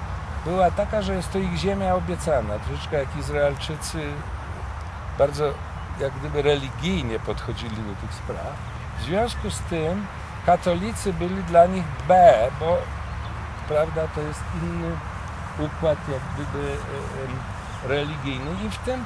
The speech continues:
sensie chyba przegapili sporo, bo mogło tu się osiedlić dużo więcej Polaków, niż się osiedliło, bo podobno pozwolili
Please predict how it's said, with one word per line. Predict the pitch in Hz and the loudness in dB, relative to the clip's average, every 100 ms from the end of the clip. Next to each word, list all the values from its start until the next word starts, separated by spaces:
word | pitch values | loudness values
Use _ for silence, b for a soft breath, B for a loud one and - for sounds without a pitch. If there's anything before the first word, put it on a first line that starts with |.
| - | -4
sensie | - 254 240 247 | -2 -2 -2 -4
chyba | - 220 226 | -4 0 2
przegapili | 220 - 226 220 208 247 226 165 135 | 2 0 0 0 0 -2 -4 -2 -4
sporo, | - 180 131 120 165 - - - - - | 0 4 4 4 2 -2 -8 -8 -6 2
bo | 185 170 - 165 | 4 4 0 2
mogło | 202 208 214 190 | 2 4 0 2
tu | 196 | 0
się | 190 202 | 0 0
osiedlić | 185 - 98 87 - | 0 0 0 0 0
dużo | - 95 196 202 | 0 2 2 4
więcej | 185 202 190 - 107 101 | 4 2 2 0 0 0
Polaków, | 110 101 104 104 104 - - - | 0 0 0 -2 -4 -4 -4 -4
niż | - - | -2 -2
się | |
osiedliło, | 147 120 - 127 - 104 160 170 - - - - - - | -2 -4 -4 -4 -4 -4 -4 -4 -6 -6 -6 -6 -6 -4
bo | 139 | -2
podobno | 165 156 165 165 | -2 -2 -2 -2
pozwolili | 160 156 143 156 156 151 | -2 -2 -2 -2 -4 -4